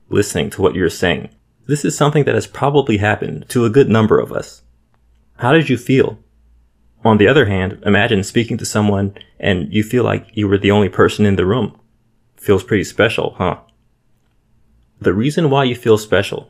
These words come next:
is that they were present at that moment. They paid very close attention to what you were saying,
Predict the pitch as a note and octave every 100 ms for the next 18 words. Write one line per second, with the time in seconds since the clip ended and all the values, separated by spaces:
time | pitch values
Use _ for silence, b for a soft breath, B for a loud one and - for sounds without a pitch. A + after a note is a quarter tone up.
0 | - G#2 G2+ G2 G2 _ - G#2 G#2 -
1 | B2 B2+ B2 - G#2+ G#2+ - G2 E2+ C#2
2 | - _ _ A2 G#2+ A#2 G2+ G2+ A2+ C#3+
3 | C3+ A#2+ - G#2 G#2 - G2+ G#2 G2 G#2+
4 | A#2+ - F2+ - -